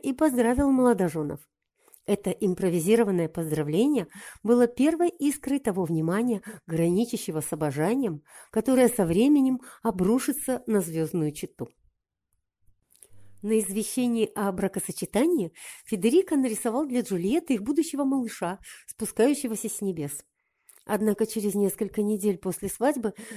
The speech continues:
Джульетта, неудачно упав с лестницы, потеряла их первого ребёнка. Она забеременела снова, но мальчик прожил всего две недели.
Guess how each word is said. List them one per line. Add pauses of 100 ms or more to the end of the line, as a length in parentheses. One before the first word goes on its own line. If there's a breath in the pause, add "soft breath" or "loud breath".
(140)
Джульетта,
неудачно
упав
с
лестницы, (320 soft breath)
потеряла
их
первого
ребёнка. (560 soft breath)
Она
забеременела
снова, (320 loud breath)
но
мальчик
прожил
всего
две
недели.